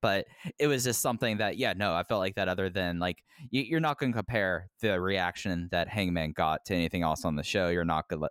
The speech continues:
like, that, th-, that match was insane enough. But, yeah, no, you're absolutely right. This was the, uh, number two match on the show. Just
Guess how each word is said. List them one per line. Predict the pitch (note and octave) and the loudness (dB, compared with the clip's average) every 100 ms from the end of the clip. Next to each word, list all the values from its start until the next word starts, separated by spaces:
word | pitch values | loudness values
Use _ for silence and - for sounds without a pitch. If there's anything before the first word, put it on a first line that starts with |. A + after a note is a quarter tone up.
| - | 0
like, | G2 E2 | -2 0
that, | G2 F2+ _ _ - C#3 - | -2 -2 _ _ -20 -20 -4
th-, | A2 A2 F#2+ | 0 2 2
that | A2 | 0
match | G#2 G2 | 0 -2
was | G2+ | -2
insane | F#2 G#2 F#2+ | -2 0 2
enough. | F2 - | 2 0
But, | G2 E2+ | -2 0
yeah, | G2 E2 E2 | 0 0 0
no, | F2+ D#2 D2+ | 0 0 -2
you're | F#2+ | 0
absolutely | F2+ - F2+ | 0 0 0
right. | E2+ D#2+ - | 0 -2 -6
This | F2+ - | -12 -2
was | F#2+ F2 E2+ - | 0 0 -2 -2
the, | E2 E2 | 0 2
uh, | D#2 - _ _ | 0 -6 _ _
number | G2 F#2+ E2+ | -2 0 -2
two | - G2 E2 | 0 2 2
match | E2 E2 E2 - - | 0 0 -2 -6 -2
on | F2 D#2 D#2 - - | 0 0 -2 -8 -4
the | E2+ | -2
show. | - F#2 D#2+ D#2+ | 0 0 0 0
Just | E2 D#2 | 0 -2